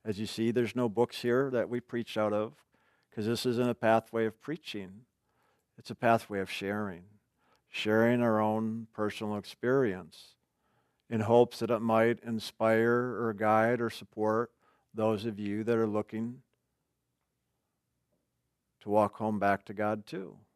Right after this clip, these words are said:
And we'll use a lot of descriptions, such as a pathway and walking. But as a lot of you know, there's a lot of ways to travel this journey of spirit. Even in our soul,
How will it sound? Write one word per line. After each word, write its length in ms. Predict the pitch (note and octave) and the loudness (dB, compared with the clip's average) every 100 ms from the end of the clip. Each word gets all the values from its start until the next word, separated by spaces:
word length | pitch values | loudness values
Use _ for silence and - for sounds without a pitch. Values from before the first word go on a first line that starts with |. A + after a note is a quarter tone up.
| _ _ _ _ _ _ _ _ _ _ _ _ _ _ | _ _ _ _ _ _ _ _ _ _ _ _ _ _
And 100 | A#2 | -8
we'll 120 | A2 B2 | -2 0
use 320 | C3+ D3 B2+ | 2 2 2
a 40 | |
lot 280 | A2 A2+ B2+ | 4 6 6
of 280 | C#3+ D3 D3+ _ _ _ _ _ _ _ | 2 -2 -10 _ _ _ _ _ _ _
descriptions, 1160 | C3 - - C#3 - - F#2 D#2 A2 - - - _ _ _ | -12 -10 -4 -4 -2 -8 -8 -12 -20 -20 -20 -20 _ _ _
such 260 | A#2+ - | -4 0
as 320 | A2+ A2+ A2 G#2 | 4 6 4 0
a 60 | |
pathway 640 | - A2+ A2 - F#2+ D#2 D#2+ G#2+ | -2 0 0 -2 -12 -12 -14 -14
and 120 | G#2 | -2
walking. 540 | G#2+ G#2+ - F2 F2+ F#2+ _ _ _ - | 2 2 2 -12 -20 _ _ _ _ -2
But 100 | A2+ | 0
as 120 | A2 | 4
a 40 | |
lot 160 | A2+ A#2 | 6 6
of 120 | A2+ | 6
you 80 | A2 | 0
know, 420 | A2 C#3+ B2+ A#2+ - | 2 4 2 -2 -12
there's 160 | A#2 | -6
a 60 | A#2+ | 4
lot 220 | A#2 C#3 | 8 8
of 60 | F3+ | 6
ways 260 | B2 G#2+ - | 2 0 -4
to 100 | G2+ | -6
travel 520 | A#2 A2 G#2 G2+ - _ _ _ _ _ _ _ | 0 2 0 -4 -8 _ _ _ _ _ _ _
this 200 | G#2+ - | -8 -6
journey 520 | G#2+ G#2 G2 F#2+ A2 _ _ | -2 -2 -2 -6 -14 _ _
of 100 | G2+ | -18
spirit. 440 | - G#2+ G2+ F#2 - _ _ _ _ _ _ _ _ _ _ | -8 -2 0 0 -4 _ _ _ _ _ _ _ _ _ _
Even 300 | B2+ D3 F3 | 2 4 4
in 120 | F3 E3 | 2 0
our 140 | D#3+ | -2
soul, 560 | - D#3+ D#3+ D#3+ C#3+ | 0 4 4 4 0